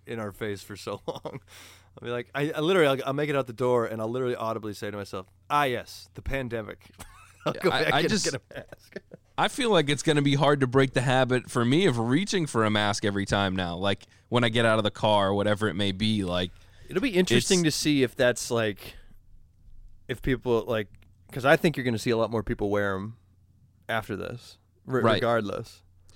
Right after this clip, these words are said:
Speaker 2: Depending
Speaker 1: But
Speaker 2: on
Speaker 1: it'll
Speaker 2: where
Speaker 1: be
Speaker 2: you
Speaker 1: interesting
Speaker 2: are and
Speaker 1: Oh, f-, totally. But I
Speaker 2: Yeah.
Speaker 1: think anywhere you'll find there's a percentage of people who are like, "I do this now."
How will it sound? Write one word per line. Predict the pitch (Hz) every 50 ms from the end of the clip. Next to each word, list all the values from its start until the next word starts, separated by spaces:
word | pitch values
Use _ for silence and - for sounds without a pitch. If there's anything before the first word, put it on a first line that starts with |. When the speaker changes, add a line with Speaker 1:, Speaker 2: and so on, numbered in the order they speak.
| - - -
Speaker 2:
Depending | - 139 123 151 143 139 139
Speaker 1:
But | 139
Speaker 2:
on | 120
Speaker 1:
it'll | 117
Speaker 2:
where | 120 113
Speaker 1:
be | 110
Speaker 2:
you | 110 113
Speaker 1:
interesting | 113 113 110 107 107
Speaker 2:
are | 110 110 110 110
and | 107 104 98 98 98 - - -
Speaker 1:
Oh, | - 151 135 117
f-, | 104 - - - -
totally. | - 147 165 165 127 98 85 78 - 104 - - - - - - -
But | - 135 147
I | 175
Speaker 2:
Yeah. | 196 185
Speaker 1:
think | 214 -
anywhere | 160 165 180 165 131 101 95 87
you'll | 87 95 101 98
find | - 123 110 104 104 98 95 92 85 -
there's | - - - -
a | 101 -
percentage | - 104 - 135 127 117 110 104
of | 95
people | - 117 104 - 98 92
who | 107 101
are | 95 95
like, | 95 90 -
"I | - 90
do | 95 - 107 104
this | 95 - - -
now." | - - 76 - 107